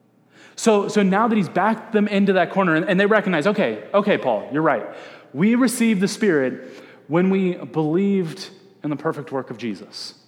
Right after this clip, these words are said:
That's when all of this changed for us." So now Paul is saying, "Okay, so if it was the Spirit, through the grace of God, that changed you, that gave you this start, that made you a new person,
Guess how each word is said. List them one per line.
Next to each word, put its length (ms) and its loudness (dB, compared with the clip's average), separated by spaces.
That's 240 -2
when 100 -2
all 160 0
of 80 -4
this 140 -4
changed 340 -8
for 140 -10
us." 340 -18
So 140 2
now 160 2
Paul 220 0
is 80 -2
saying, 200 0
"Okay, 440 -2
so 160 0
if 200 0
it 100 0
was 180 0
the 100 -2
Spirit, 640 -2
through 100 0
the 100 0
grace 360 -2
of 120 0
God, 360 0
that 760 -6
changed 560 0
you, 180 -4
that 220 -4
gave 340 2
you 140 4
this 240 0
start, 320 2
that 120 0
made 380 2
you 140 4
a 40 4
new 140 4
person, 640 -2